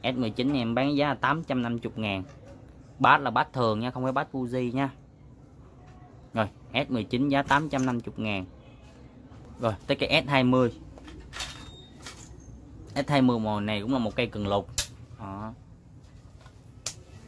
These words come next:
Cây này là cây, ờ, Direct Sub, độ cứng hai mươi lăm, dài ba mét chín,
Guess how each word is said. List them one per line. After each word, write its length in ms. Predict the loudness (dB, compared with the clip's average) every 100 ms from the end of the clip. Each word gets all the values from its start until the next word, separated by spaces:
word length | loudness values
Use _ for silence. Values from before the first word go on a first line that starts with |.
| -18 -18 -18 -18 -18 -18 -16 -14 -4
Cây 160 | 0 2
này 120 | 2
là 100 | -2
cây, 440 | 0 2 2 2
ờ, 640 | 0 0 0 0 0 -2 -6 -10 -16 -18 -18 -18 -20 -14 -2
Direct 340 | 2 4 4 2
Sub, 280 | 0 -2 -2 -6 -6
độ 120 | -6
cứng 220 | -2 -2
hai 140 | 2
mươi 100 | 2
lăm, 280 | 2 2 2
dài 240 | 0 0 2
ba 220 | 4 4
mét 140 | 2 -2
chín, 260 | 0 0